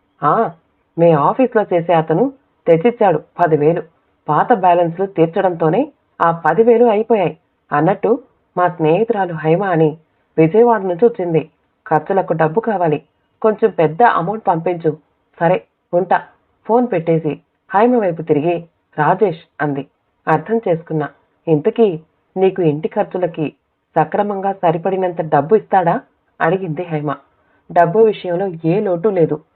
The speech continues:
నెలకి ఒక పదివేలు ఇంటి ఖర్చులకు ఇస్తాడు. మధ్యలో ఏమన్నా పండగలు అవి వస్తే అడగకుండానే ఇస్తాడు. ఈ ఇల్లు చూసావుగా, కేవలం నా కోసమే కట్టించాడు. ఇంట్లో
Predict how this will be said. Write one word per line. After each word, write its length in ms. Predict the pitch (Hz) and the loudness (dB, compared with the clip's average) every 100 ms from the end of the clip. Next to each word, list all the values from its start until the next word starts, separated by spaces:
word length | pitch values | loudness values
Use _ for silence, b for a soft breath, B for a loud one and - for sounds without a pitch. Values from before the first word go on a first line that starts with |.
| _ _ _ | _ _ _
నెలకి 460 | 160 156 196 165 165 _ _ - | 2 2 0 -6 -12 _ _ -2
ఒక 200 | 220 208 | -2 -2
పదివేలు 600 | - 165 156 151 170 196 - _ _ - | -2 -2 0 2 2 0 -10 _ _ -4
ఇంటి 220 | 190 190 | -2 -2
ఖర్చులకు 460 | - 185 180 202 180 | -2 -4 -4 -6 -8
ఇస్తాడు. 340 | 165 156 160 - _ _ _ 180 | -4 -6 -6 -14 _ _ _ 0
మధ్యలో 380 | 175 165 247 254 | 0 2 2 4
ఏమన్నా 540 | 180 170 190 190 208 | 2 0 0 -2 -6
పండగలు 500 | 202 165 165 180 196 | -2 0 0 0 0
అవి 220 | 180 175 | 0 0
వస్తే 360 | 175 165 240 294 _ _ _ - | 0 2 0 0 _ _ _ -2
అడగకుండానే 600 | 185 226 226 175 170 214 | 0 2 0 0 0 -2
ఇస్తాడు. 340 | 165 156 147 - _ _ _ _ | -2 -6 -6 -12 _ _ _ _
ఈ 40 | 180 | 0
ఇల్లు 400 | 165 180 220 - _ 208 | 2 4 0 0 _ -4
చూసావుగా, 400 | 214 233 202 254 - _ _ _ - | 2 2 2 -2 -4 _ _ _ -4
కేవలం 480 | 185 240 262 254 | 2 4 2 0
నా 200 | 185 170 | 0 0
కోసమే 360 | 220 226 - 226 | 0 -2 -2 -4
కట్టించాడు. 640 | 240 170 170 165 160 143 - _ _ _ _ | -2 -4 -2 -2 -2 -4 -8 _ _ _ _
ఇంట్లో 480 | 160 156 170 175 185 | 0 0 0 -2 -2